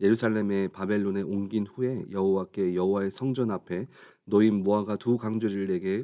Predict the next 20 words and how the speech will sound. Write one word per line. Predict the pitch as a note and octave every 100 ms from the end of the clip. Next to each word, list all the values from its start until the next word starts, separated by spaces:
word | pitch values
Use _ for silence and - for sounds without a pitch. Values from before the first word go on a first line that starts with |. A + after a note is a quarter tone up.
| -
보이셨는데, | A2 G#2 G2+ F2+ E2 D#2+ F2+ E2+ D2+ - _ _ _ _ _ _ _ _ _
현재 | D#3+ D#3+ D3+
이스라엘 | B2 C3+ C3+
백성들은 | B2+ A#2+ C3 A#2 A#2+ B2 G#2
하나님의 | - F3 D#3+ D3+ C#3
회복하시겠다 | C3 D3+ D3 C3+ B2 - A2+ _ A2+ G#2+ F#2+
하는 | A2+ A2+ G#2+
말씀을 | F#2 F#2+ G2 G#2 G2+ A#2 E2+ - _ _
붙들고 | A#2 A#2 C3+ A#2 F2+ F2+ C#3
포로로 | - D#3+ D3+ C3
잡혀간 | A2+ G2+ B2 A#2 G#2
자와 | F#2 E2+ G#2 F2+ - _ _ _
다른 | - A2+ C3
부류는 | B2 A2+ G#2+ B2+ F2
바벨론으로 | - G#2+ A#2 A#2 A#2 A2+ A2
끌려간 | D3+ C#3 C3+ A#2+ A2+
자들을 | G#2+ G2+ G2+ G#2+ F2
경멸과 | G#2 G#2 G#2+ A2+ G#2+ F2+ D#2+ D#2+
동정의 | - G#2+ A2 A2 A2
눈길로 | F#2 F2 F2 E2+ A2 F2